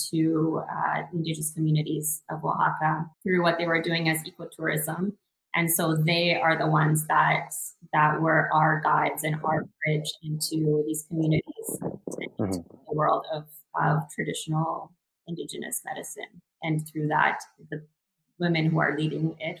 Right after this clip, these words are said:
Speaker 1: for the most part are the elders of these communities, and many of them are curanderas.
Speaker 2: Mm-hmm. And so it, it's like, it, it's so unfortunate that, you know, you do this scouting mission in early twenty twenty and then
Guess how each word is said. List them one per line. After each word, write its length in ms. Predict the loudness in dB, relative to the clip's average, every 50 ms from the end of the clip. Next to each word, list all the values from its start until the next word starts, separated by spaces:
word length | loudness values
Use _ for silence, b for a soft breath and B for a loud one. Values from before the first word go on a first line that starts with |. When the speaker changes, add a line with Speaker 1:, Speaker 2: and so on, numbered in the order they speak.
| -12 -10
Speaker 1:
for 100 | -6 -2
the 80 | 0 2
most 320 | 2 2 0 -2 -4 -4
part 240 | -2 -2 -2 -2 -4 -2
are 280 | -2 0 0 0 0 -2
the 120 | -2 -4
elders 460 | -4 -4 -4 -4 -6 -8 -6 -8 -8
of 100 | -10 -10
these 140 | -14 -16 -14 -12
communities, 600 | -8 -6 -4 -2 -2 -2 -2 -2 -4 -4 -4 -8
and 120 | -6 -4
many 220 | -2 0 0 0 0
of 80 | -2
them 160 | -2 -4 -4
are 160 | -4 -4 -6 _
curanderas. 840 | -14 -12 -8 -6 -6 -6 -6 -6 -6 -8 -8 -10 -12 -12 -12 -14 -18 _ _ _ _ _ -8 -6
Speaker 2:
Mm-hmm. 240 | -4 -2 -2 -2 -4 -6 _ _ _ _ _ _ _ _ _ 4
And 300 | 6 6 6 4 2 -2 -6 _ _ _ _ _ _ _ -2
so 280 | 4 6 8 8 10
it, 180 | 10 8 8 6
it's 260 | 6 2 2 2 4 6
like, 360 | 6 6 6 2 -4 -12 -8 -2
it, 160 | -2 -2 -2 -4 -10 -10 -12 -14
it's 440 | -12 -8 -2 2 2 2 2 2 4
so 200 | 6 8 10 10
unfortunate 560 | 8 6 6 6 6 6 6 6 4 6 8
that, 200 | 6 4 6 6
you 120 | 4 4
know, 80 | 6 6
you 120 | 4 4
do 180 | 2 2 2 4
this 160 | 4 2 0 2
scouting 380 | 4 6 8 8 8 6 6
mission 440 | 6 4 4 4 2 2 2 0 -2 -4
in 140 | -4 -4 0
early 320 | 4 6 6 8 6 6
twenty 280 | 4 0 0 0 0 0
twenty 440 | 2 2 2 4 4 2 2 0 0
and 120 | 0 4 6
then 320 | 6 6 6 4 0 -2